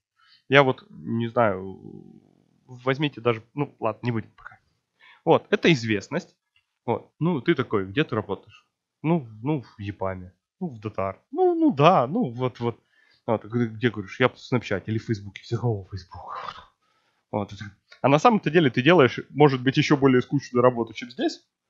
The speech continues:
А скорее всего так и есть. Люди, которые работают в, в продуктовых компаниях, знают, что там очень много скучной обычной работы, она никуда не девается. Но есть у них ореол некий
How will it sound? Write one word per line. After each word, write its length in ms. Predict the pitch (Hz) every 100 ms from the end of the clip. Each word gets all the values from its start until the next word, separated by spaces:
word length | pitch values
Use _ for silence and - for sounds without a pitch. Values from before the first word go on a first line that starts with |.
| _ _
А 100 | 131
скорее 300 | - 165 147
всего 260 | - 143 139
так 200 | 139 143
и 40 |
есть. 260 | 131 95 -
Люди, 200 | 110 110
которые 240 | - 110
работают 380 | 113 113 107 -
в, 280 | 110 113 110 - 120
в 160 | 117 113 -
продуктовых 400 | 127 117 - 120
компаниях, 360 | 123 160 156 123
знают, 180 | 139
что 120 | - 120
там 140 | 123
очень 180 | 127 123
много 340 | 123 160 123 _ _ _ _ _
скучной 460 | - 185 214 - 127
обычной 320 | 147 - 143
работы, 320 | 139 123 107
она 100 | 113
никуда 280 | 113 117 117
не 60 |
девается. 360 | 117 113 90 - _ _ _ _ _ _
Но 120 | 240
есть 260 | 147 151 -
у 60 |
них 160 | 123 117
ореол 320 | 113 117 147
некий 360 | 120 113 110